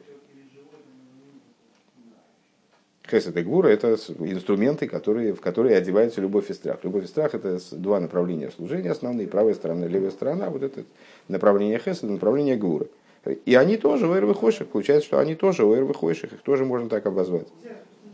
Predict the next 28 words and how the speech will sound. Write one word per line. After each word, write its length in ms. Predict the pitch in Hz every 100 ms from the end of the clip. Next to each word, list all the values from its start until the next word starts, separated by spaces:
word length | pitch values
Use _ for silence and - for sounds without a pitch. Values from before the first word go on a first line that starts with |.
| - - - - -
Дебе 340 | 113 170 165
Сейдра 440 | 131 135 131 120 120
Ишталшилу 760 | 113 117 135 151 190 135 127 127
зем 500 | 135 185 180 175 -
Мадрейгас 640 | 107 120 117 120 123 123
Халукас. 460 | - 123 131 - 71
Так 160 | 95 131
вот, 160 | 117
в 60 | -
Седре, 420 | - 175 151 123
что 160 | - 98
внутри 560 | 104 135 135 185 170
Седра 340 | - 143 131 143
Ишталшилу 500 | - - 233 - 107
с 80 |
хесед 380 | - 135 127 85
и 40 | 82
гвура, 420 | 78 127 151 - - _ _ _ _ _
ахва 380 | 98 92 92 82
веира, 480 | 85 92 143 151 - - _ _ _ _ _ _ _ _ _ _ _ 151 151 151
э, 320 | 87 - - -
ну, 300 | - - 90 90
ну, 240 | 87 85 -
вследствие 540 | - 101 92 - 104
этого 300 | 139 143 117
симха 340 | 104 120 104 104
и 140 | 101
мрирус. 480 | 101 98 82 50